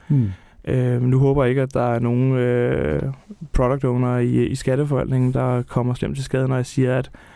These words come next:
Speaker 2: vi plejede jo at joke, øh, også i sådan en lille P O-kreds, jeg var en del af, om at der er ikke nogen, der læser, eller de eneste, der læser et, øh, projektgrundlag,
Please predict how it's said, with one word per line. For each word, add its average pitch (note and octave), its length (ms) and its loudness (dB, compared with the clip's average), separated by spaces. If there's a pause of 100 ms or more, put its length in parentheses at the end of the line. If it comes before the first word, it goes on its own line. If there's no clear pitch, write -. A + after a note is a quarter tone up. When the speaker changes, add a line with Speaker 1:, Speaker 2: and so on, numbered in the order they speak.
(240)
Speaker 2:
vi C#3 140 2
plejede C3+ 300 2
jo C#3+ 60 2
at C3+ 160 -4
joke, D3+ 400 2 (160)
øh, C3 260 -2
også C3+ 360 -4
i C3 160 0
sådan C3 180 -4
en B2+ 40 0
lille B2+ 160 0
P - 200 -2
O-kreds, D#3 500 -2
jeg C3+ 80 -2
var C3 60 0
en B2+ 60 0
del G2 240 0
af, C#2 220 -2
om - 280 -2
at - 300 -4 (600)
der B2+ 60 0
er B2 40 0
ikke C#3+ 180 0
nogen, C#3 480 0
der C#3 80 0
læser, C3 680 -4 (280)
eller A#2+ 240 0
de - 140 -4
eneste, D3+ 300 0
der B2+ 80 0
læser B2+ 460 -4
et, - 280 -6
øh, - 180 -2
projektgrundlag, D3 840 -4